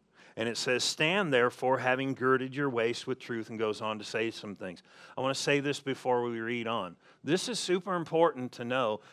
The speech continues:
that God gave us this instruction 'cause he wants us to win. He said, "I want you to be able to withstand when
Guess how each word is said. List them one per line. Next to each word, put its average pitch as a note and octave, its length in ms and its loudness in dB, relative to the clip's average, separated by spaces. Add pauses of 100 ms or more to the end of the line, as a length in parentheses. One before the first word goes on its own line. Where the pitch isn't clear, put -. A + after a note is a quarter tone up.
(100)
that G#2+ 200 0
God C#3 280 6
gave D#3+ 260 0
us E3 160 -4
this D#3 220 -2
instruction C#3 680 0
'cause G#2+ 220 -8
he A2 80 -6
wants A#2 340 -2
us - 140 -8
to - 140 -8
win. G#2 280 -6 (1080)
He B2 100 -6
said, A2 220 2
"I A2+ 60 8
want B2+ 260 4
you C#3 80 0
to C3 80 0
be C3+ 80 2
able B2+ 100 4
to A2+ 80 0
withstand C#3+ 680 0
when G#2+ 400 -8